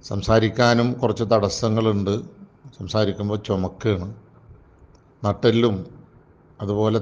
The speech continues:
തന്നെ ഞരമ്പുകളെയൊക്കെ വല്ലാതെ ബാധിച്ചു. ഒരു നേരം കൊടുക്കുന്നത് ഇരുപത്തഞ്ച് ഗുളികയൊക്കെ ഡെയിലി കഴിക്കാനാണ് കൊടുത്തിട്ടുള്ളത്. അപ്പോൾ നാളെ അദ്ദേഹത്തെ കോയമ്പത്തൂരിലെ ഒരു ഹോസ്പിറ്റലിലേക്ക്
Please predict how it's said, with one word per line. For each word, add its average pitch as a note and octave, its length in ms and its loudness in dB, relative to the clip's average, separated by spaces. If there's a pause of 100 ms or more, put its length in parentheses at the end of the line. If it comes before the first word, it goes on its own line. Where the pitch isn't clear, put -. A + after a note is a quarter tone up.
തന്നെ G#2 240 0 (200)
ഞരമ്പുകളെയൊക്കെ G2+ 840 0
വല്ലാതെ F#2+ 360 -2 (100)
ബാധിച്ചു. F2 440 -6 (1400)
ഒരു F2+ 100 -6 (100)
നേരം G#2 320 2
കൊടുക്കുന്നത് A2+ 640 0
ഇരുപത്തഞ്ച് G#2+ 540 0
ഗുളികയൊക്കെ A2 520 4
ഡെയിലി G2+ 280 2
കഴിക്കാനാണ് G2 600 0
കൊടുത്തിട്ടുള്ളത്. D#2+ 560 -8 (920)
അപ്പോൾ - 240 -8
നാളെ G2 320 2
അദ്ദേഹത്തെ G#2+ 500 2 (1120)
കോയമ്പത്തൂരിലെ A2 960 4 (200)
ഒരു A2 180 2 (640)
ഹോസ്പിറ്റലിലേക്ക് G#2 880 -2